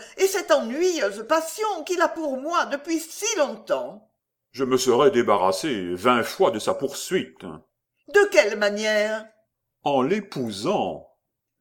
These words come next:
Speaker 1: Railleur fade et cruel, que ne vous débarrassez-vous de la mienne à ce prix ? Ne le devez-vous pas ? Où est le souvenir de vos engagements ? Qu'est devenu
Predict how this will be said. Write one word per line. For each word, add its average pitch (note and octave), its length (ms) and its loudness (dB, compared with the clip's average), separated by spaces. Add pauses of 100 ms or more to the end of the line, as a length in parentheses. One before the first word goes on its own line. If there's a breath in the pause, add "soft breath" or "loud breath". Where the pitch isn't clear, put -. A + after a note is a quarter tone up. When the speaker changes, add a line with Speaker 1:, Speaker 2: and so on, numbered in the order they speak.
(120)
Speaker 1:
Railleur A#3 680 -2
fade A#3 380 0
et A#3 120 -10
cruel, A3 560 0 (380 loud breath)
que G#4 80 0
ne C#4+ 160 0
vous B3 140 -6
débarrassez-vous C#4+ 760 2
de C#4 100 0
la D4 140 6
mienne A3+ 320 -4
à G#3+ 60 0
ce C4 140 -8
prix ? A3+ 440 -12 (280)
Ne F#4+ 100 2
le D#4 140 6
devez-vous A3 440 -2
pas ? - 560 2 (380)
Où G#4+ 160 6
est B3 140 2
le C#4 80 0
souvenir B3+ 560 -2
de A#3 80 -2
vos A#3+ 220 -4
engagements ? A#3+ 840 -4 (540)
Qu'est F#4 160 4
devenu C#4+ 540 0